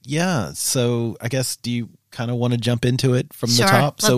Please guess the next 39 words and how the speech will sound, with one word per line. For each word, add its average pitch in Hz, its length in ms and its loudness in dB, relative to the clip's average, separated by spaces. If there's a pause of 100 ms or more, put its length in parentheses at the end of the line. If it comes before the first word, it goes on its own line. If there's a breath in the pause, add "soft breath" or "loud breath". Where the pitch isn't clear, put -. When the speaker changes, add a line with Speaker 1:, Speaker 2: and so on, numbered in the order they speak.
Speaker 2:
let's 214 180 4
go. - 200 2
Let's 160 100 -8
Speaker 1:
basically, 156 540 4
Speaker 2:
go. - 80 -14
Speaker 1:
much 143 280 2
like 143 180 0
last 110 220 2
time, 98 240 0
we 98 100 0
went 104 200 -2
through 98 160 -4
and 90 100 -4
took - 220 -8
notes 87 560 0
while 92 260 -2
watching 82 380 -4
this. - 480 -8
Speaker 2:
Uh-huh. 190 200 -4
Speaker 1:
Um, 85 360 -4 (800)
I 101 360 2
tried 113 300 0
to 107 60 -2
give 101 140 0
it 98 100 -6
my 92 120 -2
full 92 280 -4
undivided 82 420 -6
attention, 78 560 -6
and 85 320 -8
I 78 120 -12
just - 180 -8
struggled. - 340 -10 (100)
Anyway, 90 360 -4 (420 loud breath)
but 117 220 -4 (1040 soft breath)
I 127 60 -4
was 131 140 -4
really 131 280 -4
excited 110 500 -4